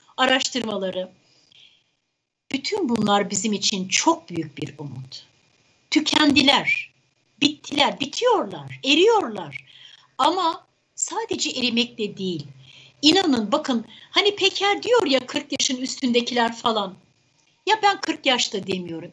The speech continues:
İnanın Türkiye'de ki dünyada da öyle olduğuna inanıyorum. Çünkü, e, küresel anlamda, e, insanlığın bir yeni forma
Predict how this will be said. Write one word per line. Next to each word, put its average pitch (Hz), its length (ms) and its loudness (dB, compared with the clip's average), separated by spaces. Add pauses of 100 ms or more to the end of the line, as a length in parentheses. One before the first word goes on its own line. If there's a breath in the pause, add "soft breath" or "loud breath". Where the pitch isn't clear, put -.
(120)
İnanın 240 600 2
Türkiye'de 170 800 -6 (480 loud breath)
ki 330 240 4
dünyada 240 540 4
da 220 60 2
öyle 220 320 -2
olduğuna 220 460 -4
inanıyorum. 240 600 2
Çünkü, 302 580 -2 (840 loud breath)
e, 220 300 2
küresel 311 720 4
anlamda, 170 760 -8 (600 soft breath)
e, 196 180 2 (240)
insanlığın 269 880 4
bir 311 300 4 (120)
yeni 294 580 4 (360 loud breath)
forma 311 800 2